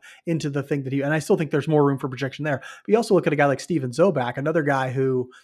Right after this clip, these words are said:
I think had a little projection left in him coming into Major League Baseball. Looks like he's throwing harder as, as a three-inning reliever.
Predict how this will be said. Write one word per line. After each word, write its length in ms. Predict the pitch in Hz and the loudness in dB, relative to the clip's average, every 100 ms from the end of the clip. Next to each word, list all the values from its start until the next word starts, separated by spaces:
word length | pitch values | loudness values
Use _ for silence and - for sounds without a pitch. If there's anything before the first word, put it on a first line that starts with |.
| _ _ | _ _
I 120 | 185 | -2
think 180 | 190 160 | 0 -2
had 240 | 156 170 | 0 0
a 40 | 175 | 0
little 180 | 160 151 | -2 -2
projection 500 | 143 147 147 151 135 | 0 0 0 -2 -4
left 220 | 135 - | -6 -6
in 180 | 185 196 | -4 -4
him 320 | 135 120 117 - _ | -4 -8 -12 -20 _
coming 280 | - 151 143 | -4 -2 -2
into 240 | 156 143 | -4 -4
Major 260 | 135 139 135 | -2 -4 -4
League 100 | 123 | -2
Baseball. 340 | 151 165 135 | -2 0 0
Looks 200 | 127 160 | 0 -2
like 100 | 151 | -4
he's 120 | 131 - | -6 -2
throwing 260 | 156 143 | -2 0
harder 320 | 131 147 143 | 0 0 0
as, 180 | 135 123 - - _ | -2 -6 -14 -20 _
as 120 | 151 | -6
a 60 | 131 | -6
three-inning 480 | - 156 160 147 135 | -2 0 0 -2 -4
reliever. 540 | 139 170 175 175 165 | -2 0 2 0 -2